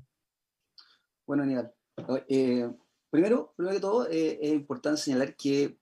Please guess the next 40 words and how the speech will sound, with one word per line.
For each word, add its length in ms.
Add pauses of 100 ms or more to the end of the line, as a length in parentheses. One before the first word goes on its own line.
para 280
nosotros, 580 (120)
da-, 160
como, 300
como 400
gremio, 600 (360)
como 180
gremio 280
ya 100
estamos 420
en, 160
en 80
un 120
trabajo, 520 (400)
eh, 300
constante 640
para 340
poder, 500 (540)
eh, 380 (1120)
hacer 260
que 100
nuestros 300
asociados 640 (300)
tengan 260
un, 200
un, 520
una 640 (100)
idea 260
general 640
y 220
precisa 640
de 80
lo 100
que 120
va 40
a 60
ser 140
la 80
nueva 200
ley. 240